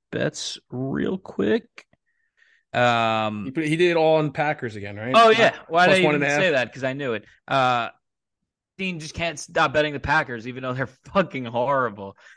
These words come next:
Speaker 1: Uh, Dean's got all five units on the Packers, plus one and a half at home against the Minnesota Vikings.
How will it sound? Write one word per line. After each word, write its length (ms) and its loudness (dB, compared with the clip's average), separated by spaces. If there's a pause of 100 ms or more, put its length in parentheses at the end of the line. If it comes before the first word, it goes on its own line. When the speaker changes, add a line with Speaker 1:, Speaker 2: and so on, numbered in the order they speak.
(100)
Speaker 1:
Uh, 260 6
Dean's 220 -2
got 140 6
all 120 6
five 300 4
units 360 -2
on 100 -2
the 60 -6
Packers, 500 -4 (140)
plus 260 -4
one 260 -6
and 120 0
a 60 -2
half 340 -4 (300)
at 140 -2
home 320 -4
against 260 -8
the 80 -10
Minnesota 460 -6
Vikings. 540 -6